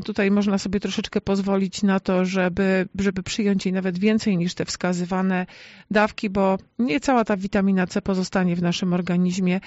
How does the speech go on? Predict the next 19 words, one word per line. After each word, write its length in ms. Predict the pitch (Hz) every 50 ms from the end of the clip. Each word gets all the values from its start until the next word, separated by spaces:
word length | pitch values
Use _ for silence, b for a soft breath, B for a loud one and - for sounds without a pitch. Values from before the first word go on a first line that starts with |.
| B B B B B B
a 220 | B 190 190 196 196
nadmiar 640 | 196 208 220 220 202 214 208 202 208 208 202 196 190
jest 420 | 190 190 185 180 185 - _ -
łatwo 520 | - 175 196 196 196 196 - - - 180
bardzo 440 | 170 180 190 180 180 170 180 180 175
wydalany, 540 | 170 180 170 175 170 165 165 165 170 165 - - - -
e, 180 | - 175 175 170
wydalany 480 | 170 180 - 180 170 170 170 170 165
z 60 | 170 175
naszego 340 | 160 165 - 185 165 170
ciała. 320 | - - - 160 160 - - - - _ B B B B B B B B B B
Jarmuż 380 | B 294 320 339 320 330 320 -
ma 140 | 294 269 254
również 340 | 247 233 220 226 220 208 202
wysoką 420 | 196 202 - 214 202 - 190 190
zawartość, 760 | 180 185 175 185 185 185 - - 185 180 175 - - - -
e, 200 | 185 180 180 180 180 185 - _ _ -
mm, 600 | 185 180 175 180 180 180 180 180 180 180 185 185 - -
karotenoidów, 1000 | - 214 196 196 190 - 202 185 185 180 165 165 165 151 165 175 220 - -